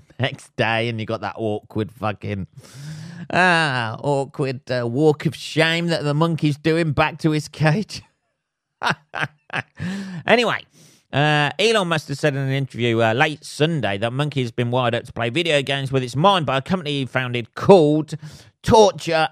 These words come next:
Apes with Video Games in Their Brain. No, it's called Neuralink.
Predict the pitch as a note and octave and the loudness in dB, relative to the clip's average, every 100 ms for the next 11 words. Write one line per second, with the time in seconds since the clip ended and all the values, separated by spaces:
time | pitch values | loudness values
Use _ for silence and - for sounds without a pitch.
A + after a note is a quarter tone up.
0 | - D#3 D#3+ - - - - A2+ D#3 C3 | 0 0 -2 -8 -18 -18 -14 -6 -4 -4
1 | D#3 D3+ C#3+ C3+ B2+ B2+ C3 B2+ B2+ B2+ | -4 -2 -2 -2 -2 -4 -4 -6 -4 -2
2 | A#2 G#2+ A2 F2 - C3 C3 - - E3 | -4 -2 -4 -4 -6 -4 -4 -4 2 2
3 | - E3 C#3+ A2+ F2+ D#2+ | 2 4 6 6 2 -4